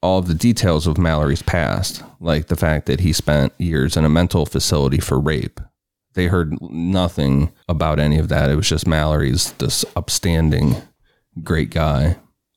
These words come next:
I honestly think that if they would have heard that evidence, Eileen would have been acquitted. It's my opinion that that first murder was self-defense, that that went down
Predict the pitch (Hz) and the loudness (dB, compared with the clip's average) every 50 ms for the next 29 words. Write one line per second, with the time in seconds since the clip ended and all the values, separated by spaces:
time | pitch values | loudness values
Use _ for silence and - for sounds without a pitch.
0 | _ _ - 101 110 113 95 - 76 78 73 78 78 - - - 73 73 - - | _ _ -2 0 0 0 0 0 0 0 2 2 0 0 0 0 0 0 0 0
1 | 76 76 76 - - 76 78 76 - - 90 90 82 85 78 76 - - 113 110 | 0 0 0 0 0 0 0 0 0 0 0 2 2 2 2 0 0 0 0 0
2 | 104 87 87 78 76 - - - - - - 62 67 80 80 - - - - 76 | 2 2 2 2 2 2 0 0 0 0 0 2 2 2 2 0 0 -2 -2 0
3 | 76 78 82 87 87 90 85 78 78 69 71 69 - - - - 60 - - - | 0 2 2 2 4 4 4 4 4 2 2 0 -2 -2 -2 -2 -2 -2 -2 -4
4 | - - - 50 50 - - - - - - _ _ _ _ _ _ _ _ _ | -4 -2 -2 -2 -2 -2 -2 -4 -6 -6 -8 _ _ _ _ _ _ _ _ _
5 | _ _ - 85 - - 85 82 82 85 85 80 80 - 90 82 80 76 73 71 | _ _ -8 -8 -4 0 0 0 2 2 0 0 0 0 0 2 2 2 2 2
6 | 73 73 - - 82 82 69 - - 92 87 85 - - 82 78 76 73 82 - | 0 0 0 -2 -2 -2 -2 -2 0 0 0 0 0 0 0 0 0 0 0 0
7 | 78 78 76 78 80 82 76 71 - - - - - - - _ _ _ _ _ | 0 0 0 0 0 0 0 0 0 -2 -4 -6 -8 -14 -20 _ _ _ _ _
8 | _ - - 104 80 73 - - - - - 78 65 - 82 - - 69 67 - | _ -2 0 0 0 0 0 -4 -4 -2 -2 -2 0 0 0 0 -2 -2 0 0
9 | 85 82 - - 78 69 73 78 - 78 78 78 69 52 - 87 - | 0 0 0 0 0 0 0 0 0 0 0 0 2 2 0 0 -2